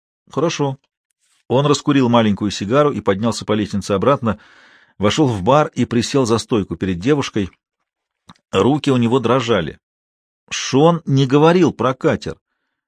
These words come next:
"Что желаете?" — спросила девушка. "Кружку холодного пива и твое имя".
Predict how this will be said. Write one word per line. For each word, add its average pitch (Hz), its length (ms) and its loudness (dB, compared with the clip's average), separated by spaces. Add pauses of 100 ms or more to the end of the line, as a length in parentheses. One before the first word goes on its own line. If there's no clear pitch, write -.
(160)
"Что - 180 -4
желаете?" — 123 580 -2 (180)
спросила 113 420 -4
девушка. 107 460 -4 (1400)
"Кружку 131 420 0
холодного 95 580 -2
пива 147 320 -2
и - 160 -8
твое 98 280 -2
имя". 78 340 -6